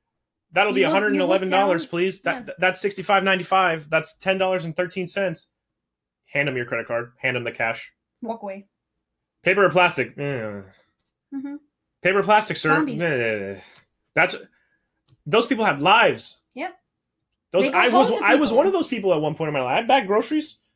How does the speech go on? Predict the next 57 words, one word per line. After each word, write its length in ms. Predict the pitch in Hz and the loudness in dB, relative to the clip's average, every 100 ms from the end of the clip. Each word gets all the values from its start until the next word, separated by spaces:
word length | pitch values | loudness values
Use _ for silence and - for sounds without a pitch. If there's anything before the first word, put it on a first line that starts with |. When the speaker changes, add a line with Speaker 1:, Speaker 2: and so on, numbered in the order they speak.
| _ | _
Speaker 2:
Mm-hmm. 220 | 277 302 320 539 _ _ _ _ _ - | -8 -6 -8 -12 _ _ _ _ _ 0
Speaker 1:
Yeah, 100 | 190 | 2
and 180 | 196 202 | 2 2
nothing 260 | 254 269 | 2 0
was 160 | 240 196 | -2 0
more 160 | 220 | 0
fun 380 | 214 202 226 240 | 0 -2 -4 -4
than 140 | 170 165 | -4 0
having 240 | 185 196 | 0 0
someone 260 | - 190 185 | 0 -2 -2
speak 320 | - 208 196 | -4 -4 -2
to 100 | 180 | -2
you 40 | |
and 80 | 147 | -2
ask 180 | 147 160 | -2 -2
you 80 | 165 | -2
how 60 | 160 | -2
your 140 | 151 | 0
day 120 | 151 | 0
was, 160 | 135 113 | 0 -2
because 260 | 151 180 156 | 0 0 0
you 100 | 240 | 2
live 260 | 220 196 143 | 4 4 2
a 120 | 160 | -2
boring 400 | 160 202 208 180 | 2 2 4 2
ass 200 | 196 185 | 0 0
life 220 | 190 190 | 2 2
and 220 | 175 156 151 | 0 -4 0
doing 180 | 196 160 | 0 2
a 40 | |
monotonous 440 | 151 180 175 180 | 0 0 -2 -4
job 220 | - 190 170 | 0 0 2
that 140 | 165 | 4
a 80 | 196 | 6
robot, 320 | 277 320 220 | 6 6 4
literally 240 | 381 370 | 4 6
a 40 | 208 | 6
robot, 300 | 262 220 185 | 4 4 2
will 100 | 254 | 0
be 80 | 196 | 0
doing 240 | 240 156 | 0 0
in 100 | 151 | 0
Speaker 2:
Mm-hmm. 60 | 165 | -2
Speaker 1:
five, 240 | 180 170 | -2 -2
ten 220 | 190 180 | -4 -4
years 180 | 180 160 | -6 -8
maybe. 140 | 123 269 | -10 -8
Speaker 2:
Or 160 | 311 | -8
reading 300 | 330 349 349 | -6 -4 -4
their 100 | 320 | -4
name 200 | 294 320 | -6 -8
tag 240 | 311 262 233 | -8 -12 -12
and 140 | 226 | -16
say, 160 | 233 226 | -16 -14
"Hey, 200 | 277 262 | -14 -12
thanks, 280 | 285 285 | -10 -10
Speaker 1:
Oh, 0 | - | -12